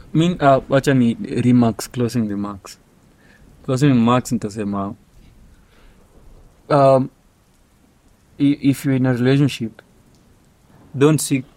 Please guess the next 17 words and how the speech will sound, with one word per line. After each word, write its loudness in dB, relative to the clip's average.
don't 0
seek -4
for 0
advice -4
kama -2
uja -8
consult -8
your -10
partner. -16
Usiende 2
hata 2
kuuliza 0
mabeshte -2
wako -2
some -8
things, -10
'cause -10